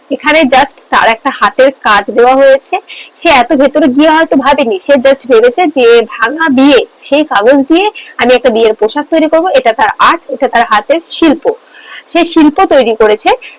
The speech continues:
তো তার জন্য তাকে সেলুট, তাকে কুর্নিশ, অসংখ্য ধন্যবাদ তোমাকে।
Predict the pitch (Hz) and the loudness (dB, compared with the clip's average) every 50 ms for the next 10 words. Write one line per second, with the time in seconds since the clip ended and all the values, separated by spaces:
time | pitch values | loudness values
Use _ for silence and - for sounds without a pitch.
0 | _ - - - - 285 285 294 269 330 320 320 339 302 311 294 - 302 285 - | _ -8 -8 -4 0 0 0 0 0 0 0 0 0 -2 -2 -2 -2 -4 -2 0
1 | 277 247 226 269 349 359 - - - 226 - - 226 220 - 247 240 247 269 330 | 2 2 2 2 0 -2 -4 -6 -6 -4 -2 -2 -4 -2 0 0 2 2 2 2
2 | 392 381 - - _ _ _ _ _ _ - - 254 - 285 285 294 277 320 330 | 0 -2 -4 -12 _ _ _ _ _ _ -10 -10 -6 -2 0 0 0 2 0 2
3 | 277 285 277 277 285 285 302 302 - - 302 311 311 302 - | 2 2 2 2 2 2 0 0 0 0 0 0 0 -2 -2